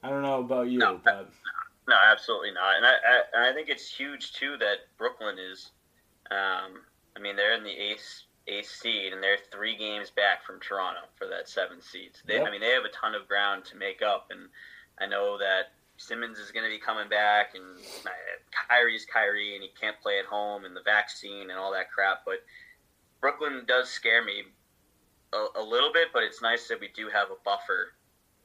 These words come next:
Speaker 2: between them, so we don't have to, have to worry about them kinda coming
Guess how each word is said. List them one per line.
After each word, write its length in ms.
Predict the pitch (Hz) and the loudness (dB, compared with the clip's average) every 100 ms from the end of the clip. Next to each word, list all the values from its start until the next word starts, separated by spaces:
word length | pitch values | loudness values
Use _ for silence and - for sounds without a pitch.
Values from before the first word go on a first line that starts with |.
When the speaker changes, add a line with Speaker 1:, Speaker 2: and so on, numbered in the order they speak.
| _ _ | _ _
Speaker 2:
between 420 | 113 - 120 113 104 | -10 -8 -6 -6 -2
them, 220 | 90 90 | -2 -2
so 180 | - 98 | -6 -8
we 120 | 98 | -6
don't 240 | 101 98 - | -4 -6 -4
have 320 | 98 98 - | -2 -2 -4
to, 220 | 95 92 _ - - _ _ | -8 -8 _ -20 -20 _ _
have 220 | 113 104 | -2 -2
to 100 | 104 | -2
worry 240 | 101 101 95 | 2 2 2
about 240 | - 95 - | 0 -4 -4
them 100 | 95 | -8
kinda 240 | - 92 - | -2 -2 -2
coming 220 | 98 95 | -6 -6